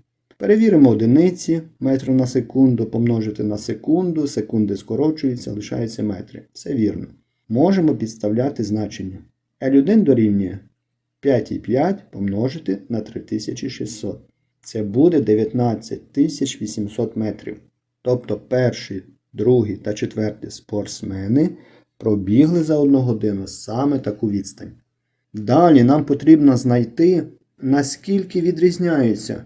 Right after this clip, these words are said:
пройдені шляхи лідерів та третього спортсмена, який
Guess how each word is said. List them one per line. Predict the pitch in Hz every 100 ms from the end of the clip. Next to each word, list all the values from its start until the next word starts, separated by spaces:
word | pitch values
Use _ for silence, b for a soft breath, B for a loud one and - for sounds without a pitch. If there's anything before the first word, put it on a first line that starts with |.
| _
пройдені | 139 147 139 120 117 110
шляхи | - 117 113 - 196 214 - - _ 107
лідерів | 110 170 185 165 107 - - _ _
та | 160 190 190 - _ -
третього | 139 147 143 123
спортсмена, | 123 120 117 147 156 165 143 - _
який | 117 117 113 139 143 143